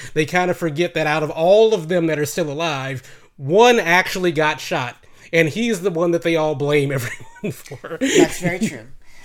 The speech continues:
Speaker 2: Um, but I do, that's, if I had to say, like, why in twenty twenty-two do we need this show? Why do we need this trauma storyline? It's because this is still so much a part of the life we live. Like, we live in a world of mass shootings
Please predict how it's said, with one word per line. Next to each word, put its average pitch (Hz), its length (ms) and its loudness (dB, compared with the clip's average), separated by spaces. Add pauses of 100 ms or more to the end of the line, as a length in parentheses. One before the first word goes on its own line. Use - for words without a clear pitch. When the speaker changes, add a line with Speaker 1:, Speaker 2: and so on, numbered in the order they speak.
(180)
Speaker 2:
Um, 180 300 0 (360)
but 233 200 0
I 247 100 4
do, 254 180 -12
that's, 220 300 -8 (140)
if 202 100 -8
I 226 60 -2
had 240 220 -4
to 190 60 -14
say, 170 260 -6
like, 139 160 -10
why 147 380 -2
in 147 100 -10
twenty 143 260 -16
twenty-two 131 600 -16
do 135 120 -14
we 135 60 -12
need 135 160 -12
this 131 140 -12
show? 147 220 -8
Why 143 380 0
do 135 140 -10
we 127 80 -12
need 127 400 -12
this 127 420 -14
trauma 156 360 -6
storyline? 156 540 -6 (560)
It's 190 180 -8
because 196 460 -4 (260)
this 185 200 -8
is 190 120 -12
still 208 220 -6
so 196 180 -8
much 170 200 -6
a 165 60 -14
part - 560 -8
of 160 340 -6 (520)
the 165 80 -12
life 160 320 -6
we 147 100 -14
live. 190 380 -12
Like, 156 160 -6 (280)
we 165 460 -6
live 170 480 -6
in 190 160 -8
a 185 80 -6
world 175 320 -8
of 160 160 -16
mass 165 240 -6
shootings 170 460 -12